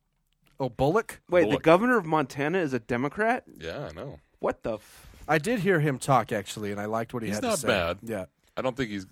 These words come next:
Speaker 3: getting enough looks, but I don't think he's also made a lot of the debates either because of the financial, like, check marks, you
Speaker 1: And,
Speaker 3: know?
Speaker 1: yeah, and the,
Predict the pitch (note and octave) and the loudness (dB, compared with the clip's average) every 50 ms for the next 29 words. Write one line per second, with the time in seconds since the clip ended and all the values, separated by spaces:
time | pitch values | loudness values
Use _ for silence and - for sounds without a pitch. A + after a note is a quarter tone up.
0 | _ F2 F2+ G#2 - - D#2+ E2+ E2 D2+ - D#2+ D#2+ E2 E2 D#2 - - G2 F2+ | _ -8 -8 -6 -6 -6 -10 -10 -10 -10 -10 -8 -6 -6 -6 -6 -8 -8 -6 -4
1 | F#2 G2+ A#2+ A2+ F#2 B2 A2 A2+ G#2+ E2 G2+ G#2 G#2 - G#2 F2+ E2+ F2+ F2+ E2+ | -4 -4 -4 -8 -8 -10 -10 -10 -8 -4 -4 -4 -4 -4 -6 -10 -8 -8 -6 -6
2 | E2 D2+ D#2 D#2+ D#2+ D#2+ D#2+ D#2 D2 D2+ D#2 D2+ D2 C#2 C#2+ C#2 C#2 D2 C#2+ C#2 | -6 -8 -6 -6 -4 -4 -6 -8 -8 -10 -10 -10 -12 -12 -16 -14 -14 -12 -12 -12
3 | C#2 - - C2+ C#2 C#2 C2 B1+ C#2 - - D#2 C#2+ C#2 B1+ - - - - C#2+ | -14 -16 -18 -16 -16 -16 -18 -18 -20 -18 -18 -18 -18 -18 -20 -20 -18 -16 -16 -16
4 | C2+ C2 C#2+ C#2 - - A1+ B1 B1+ - - - - - _ - - C2 C#2 C#2 | -16 -16 -18 -18 -16 -16 -16 -16 -16 -18 -20 -20 -20 -20 _ -18 -16 -14 -14 -16
5 | - _ _ _ - C#2+ _ _ _ _ - - G2 D#2+ - - D#2+ D#2 D2+ _ | -18 _ _ _ -20 -20 _ _ _ _ -14 -12 -12 -12 -12 -12 -16 -18 -18 _
6 | - - - B2+ A#2+ A#2+ A#2+ A2+ G#2+ G#2+ A2 G#2 G#2+ A2+ A2 G#2 G2 | -20 -12 -10 -8 -8 -8 -6 -6 -6 -6 -6 -6 -6 -8 -8 -10 -14